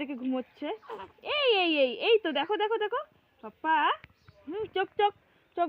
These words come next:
বড় করো। এই তো, এই যে, এই যে। তো এই হচ্ছে আমার ছেলে, আমার ছোট ছেলে। হুম,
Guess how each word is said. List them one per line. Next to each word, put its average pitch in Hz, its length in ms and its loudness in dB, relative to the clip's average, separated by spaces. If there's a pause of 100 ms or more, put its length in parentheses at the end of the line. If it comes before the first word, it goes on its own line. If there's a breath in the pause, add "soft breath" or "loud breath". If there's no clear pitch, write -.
বড় 339 200 8
করো। 392 180 4 (1040)
এই 480 180 0 (160)
তো, 269 80 -6 (340)
এই 415 120 2 (100)
যে, 480 80 -10 (1080)
এই 339 120 -2 (120)
যে। 214 100 -4 (1120)
তো 302 80 -12 (200)
এই 359 160 -8
হচ্ছে 381 260 -16
আমার 381 120 -14 (120)
ছেলে, 302 260 -14
আমার 339 120 -16 (100)
ছোট 415 120 -12 (140)
ছেলে। 359 180 -12 (540)
হুম, 339 500 -18